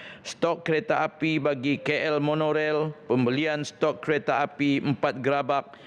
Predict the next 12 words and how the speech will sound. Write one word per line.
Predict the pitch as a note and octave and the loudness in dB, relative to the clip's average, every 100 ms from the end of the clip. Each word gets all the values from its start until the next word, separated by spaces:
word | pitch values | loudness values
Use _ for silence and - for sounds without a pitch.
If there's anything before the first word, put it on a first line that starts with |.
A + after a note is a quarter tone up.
| - | -16
bagi | - A2+ G#2 A#2 | -2 0 0 0
L | D3+ D3+ | 0 0
R | D3 C#3 | 0 -2
T | - C#3+ | -2 -2
Kelana | C#3+ C#3+ C#3 | 0 0 0
Jaya | B2 C#3+ C#3 C#3 C3+ | 0 0 0 0 -2
dan | D3+ B2+ | 0 -2
penggantian | A2 B2 B2+ C3 A#2 E3+ C3 - | 0 0 0 0 -2 0 0 -2
aset | C3+ B2+ C3+ B2+ - | -4 -2 -2 -2 -4
track | - C#3+ C3 | -2 -2 -4
transit | - C#3 C3 - A#2 | -2 0 0 -2 -4
system | - C#3 C3+ - C#3 C3 | -2 -2 -2 0 0 2